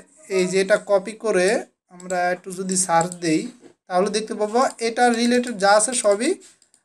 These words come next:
আমাদের শো করতেছে। আমরা যদি একটু দেখি সার্চ, আমাদের এই, এই, এগুলা কিন্তু সব কিন্তু চলে আসছে, এই, এটা রিলেটেড, লরেম ইপসামের রিলেটেড সকল টেক্সট,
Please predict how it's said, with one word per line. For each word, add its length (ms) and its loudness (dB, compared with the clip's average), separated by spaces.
আমাদের 300 0
শো 200 2
করতেছে। 400 -2
আমরা 160 -6
যদি 300 -2
একটু 200 -6
দেখি 540 -2
সার্চ, 460 2
আমাদের 380 2
এই, 320 4
এই, 260 0
এগুলা 320 0
কিন্তু 180 0
সব 240 4
কিন্তু 200 -6
চলে 220 4
আসছে, 300 4
এই, 340 2
এটা 180 2
রিলেটেড, 480 0
লরেম 360 4
ইপসামের 480 0
রিলেটেড 400 -4
সকল 480 2
টেক্সট, 320 -2